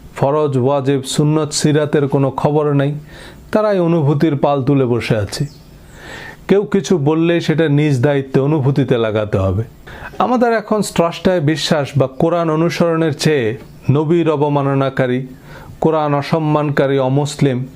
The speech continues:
বা ধর্মবিদ্বেষী, বর্ণবাদী নাস্তিকদের সাথে অশ্লীল, অশ্রাব্য তর্কের লড়াইয়ে জেতা জরুরি।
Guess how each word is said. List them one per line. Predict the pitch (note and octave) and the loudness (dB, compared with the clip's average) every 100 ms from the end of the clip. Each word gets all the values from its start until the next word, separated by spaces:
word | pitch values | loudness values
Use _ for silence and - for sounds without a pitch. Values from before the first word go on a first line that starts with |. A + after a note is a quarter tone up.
| - - - | -20 -8 0
বা | C3 | 0
ধর্মবিদ্বেষী, | A#2+ B2 D3+ D#3 C3+ C#3 B2 C#3+ C#3 D3 C3 | 2 -2 0 0 0 0 2 0 2 0 2
বর্ণবাদী | A2+ C#3 C#3 C3+ C3+ C3 C3 | 0 2 2 0 0 0 0
নাস্তিকদের | C3 - - D3 C3+ C#3+ | -2 -2 0 0 2 0
সাথে | - C#3 - C3 | 0 -2 0 0
অশ্লীল, | - D3+ - D#3 C#3+ A#2 - - - - - - | 0 -2 0 0 0 0 -6 -14 -14 -14 -6 -2
অশ্রাব্য | D3 - E3 D#3 C3+ D3+ | -2 0 -2 0 0 0
তর্কের | D3 B2 C#3+ | 0 0 0
লড়াইয়ে | A#2+ B2+ C#3 C#3 | 2 2 2 0
জেতা | B2 B2+ B2+ | 0 0 0
জরুরি। | A#2 A2+ G2 G2+ | 0 0 0 -2